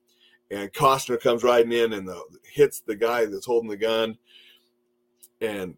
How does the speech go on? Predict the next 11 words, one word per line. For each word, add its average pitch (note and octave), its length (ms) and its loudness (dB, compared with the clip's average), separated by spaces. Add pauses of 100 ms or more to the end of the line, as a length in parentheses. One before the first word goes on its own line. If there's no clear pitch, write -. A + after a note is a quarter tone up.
they A#2 140 6
did B2 260 4
that B2+ 220 4
scene G2 480 -4 (320)
over A2+ 580 8
and A#2 220 -10
over A2+ 500 8
and A2 220 -4
over A#2+ 520 6
and G2+ 200 -10
over. A2+ 480 2